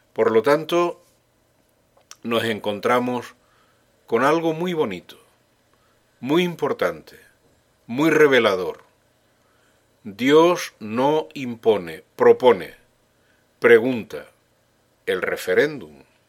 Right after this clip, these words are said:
Necesita el sí del hombre, en este caso de su pueblo. Sin ese sí, sin esa libertad, no habrá alianza. Esta es una gracia,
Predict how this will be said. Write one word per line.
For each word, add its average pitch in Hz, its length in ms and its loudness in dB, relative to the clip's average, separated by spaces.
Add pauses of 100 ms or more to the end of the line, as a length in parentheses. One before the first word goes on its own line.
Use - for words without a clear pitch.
(880)
Necesita 165 840 -2
el 98 200 -4
sí 190 420 -2 (140)
del 123 260 -2
hombre, 92 460 -4 (480)
en 98 180 -4
este 110 260 -4
caso 139 540 -2 (100)
de 101 140 -10
su - 220 -10
pueblo. 135 420 -6 (880)
Sin 131 320 -2
ese 175 240 0
sí, 85 360 -8 (280)
sin 117 340 -2
esa 101 300 -2
libertad, 143 680 -4 (840)
no 131 420 0 (100)
habrá 107 600 -2
alianza. 92 680 -8 (920)
Esta 123 320 2
es 151 80 6
una 151 260 -2
gracia, 151 540 -6